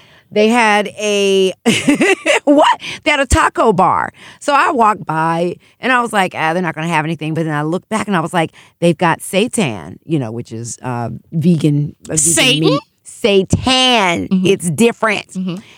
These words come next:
Speaker 1: And they did this seitan in this, like, sauce. So you put that in your, um, taco, soft taco shell, which they grilled a little bit, the shells.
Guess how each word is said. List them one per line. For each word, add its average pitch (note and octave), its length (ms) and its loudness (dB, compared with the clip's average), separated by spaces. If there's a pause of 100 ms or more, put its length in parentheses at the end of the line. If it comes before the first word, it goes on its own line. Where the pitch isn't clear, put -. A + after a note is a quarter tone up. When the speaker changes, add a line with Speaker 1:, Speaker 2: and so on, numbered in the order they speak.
Speaker 1:
And G3+ 140 4
they G3+ 120 6
did A3 380 0
this E3+ 200 -4
seitan F3+ 460 0
in D3 240 -4
this, C#3 260 -6
like, C#3 220 -4
sauce. F3 640 2 (600)
So F#3 260 0
you E3+ 180 0
put F3+ 200 -2
that D#3+ 280 2
in F#3 200 4
your, F3+ 360 2
um, E3 260 0
taco, E3+ 340 -4
soft - 280 -8
taco E3+ 280 -2
shell, D#3 300 -2
which - 200 -8
they D3 120 -6
grilled C#3+ 420 -4
a E3+ 60 -2
little E3+ 240 0
bit, F3 120 -4
the F3 80 -10
shells. E3+ 540 -2